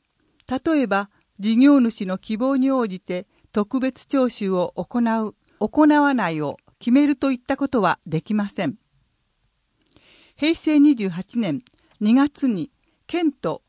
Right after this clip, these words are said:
県内の全市町が一斉に、平成三十年度から特別徴収の徹底を行うことを決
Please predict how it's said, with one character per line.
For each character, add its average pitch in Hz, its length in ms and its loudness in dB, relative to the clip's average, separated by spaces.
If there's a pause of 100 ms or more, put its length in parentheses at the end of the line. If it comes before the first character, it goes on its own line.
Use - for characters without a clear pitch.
(160)
県 320 260 2
内 175 220 -2
の 156 260 -4
全 285 260 2
市 - 140 -6
町 262 200 0
が 175 120 -4
一 156 120 -10
斉 247 360 -4
に、 220 220 -4 (640)
平 294 200 0
成 302 240 -2
三 311 320 -2
十 330 200 -2
年 311 200 2
度 185 120 -6
か 160 140 -8
ら 151 260 -8
特 220 240 -8
別 277 180 -4
徴 269 260 -4
収 180 260 -8
の 160 120 -6
徹 - 200 -12 (140)
底 269 140 -2
を 254 60 0
行 277 140 -4 (100)
う 294 60 -2
こ 202 120 -8
と 156 180 -6
を 139 40 -6
決 - 240 -14